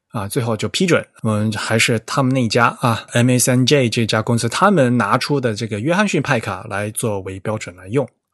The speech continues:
这个是在一八八六年的事情。好了，这个事情结束以后，好像大家又觉得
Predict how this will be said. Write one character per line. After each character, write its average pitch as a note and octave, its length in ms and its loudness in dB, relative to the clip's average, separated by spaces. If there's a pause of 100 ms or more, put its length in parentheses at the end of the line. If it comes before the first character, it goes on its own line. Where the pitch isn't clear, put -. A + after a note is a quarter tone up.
(120)
这 B2 120 -6
个 G#2+ 180 -4
是 G#2+ 260 -4
在 G#2 260 -8
一 C3+ 220 -2
八 C#3+ 320 -2
八 D3 260 -2
六 D#3+ 200 -6
年 F#2+ 120 -12
的 F#2+ 100 -16
事 - 160 -4
情。 - 220 -10 (140)
好 A2 220 -2
了， A#2+ 160 -4 (560)
这 G#3 100 -4
个 G3+ 80 0
事 D4 180 -2
情 E3+ 580 -2
结 D#3+ 180 -2
束 E4+ 200 -4
以 D#3 120 2
后， C#3 180 2
好 A#2 160 -2
像 G3+ 240 -2
大 G#3+ 100 2
家 G3+ 180 0
又 G3+ 140 0
觉 C3 240 -2
得 C3+ 240 2